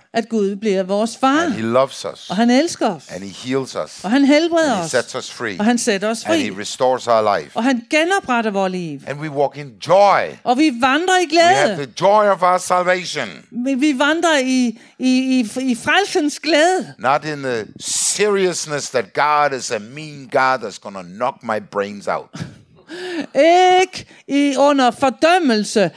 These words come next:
Speaker 1: at Gud, han er en ond Gud, der vil banke min hjerne ud.
Speaker 2: He is gonna judge me.
Speaker 1: Og han kommer til at dømme mig.
Speaker 2: Yeah, he's already judged me, right?
Speaker 1: Jamen, han har allerede dømt
Speaker 2: Says,
Speaker 1: mig.
Speaker 2: "You're free."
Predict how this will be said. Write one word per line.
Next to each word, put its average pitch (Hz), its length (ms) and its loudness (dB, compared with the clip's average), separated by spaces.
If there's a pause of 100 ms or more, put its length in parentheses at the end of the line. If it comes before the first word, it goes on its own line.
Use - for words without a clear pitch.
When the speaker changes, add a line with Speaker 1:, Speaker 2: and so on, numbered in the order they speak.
(140)
Speaker 1:
at 226 180 0
Gud, 330 180 6
han 302 200 6
er 269 120 6
en 247 120 -2
ond 294 300 4
Gud, 302 240 6
der 240 220 4
vil 214 280 0
banke 247 320 4
min 226 180 4
hjerne 220 340 2
ud. 185 40 0
Speaker 2:
He 180 240 0
is 117 100 -2
gonna 139 240 0 (140)
judge 226 320 0
me. - 200 -6 (140)
Speaker 1:
Og 196 80 -4
han 277 120 2
kommer 311 200 2
til 330 80 4
at 320 160 4
dømme 330 340 2
mig. 190 300 0 (1040)
Speaker 2:
Yeah, 160 200 0
he's 156 240 -10
already 151 360 -2 (100)
judged - 260 -4
me, 87 240 -10
right? 92 120 -8 (160)
Speaker 1:
Jamen, 269 200 0
han 269 180 2
har 311 280 4
allerede 262 300 4
dømt 196 320 -4
Speaker 2:
Says, - 200 -20
Speaker 1:
mig. 151 200 -10
Speaker 2:
"You're 104 80 -8
free." 151 340 -6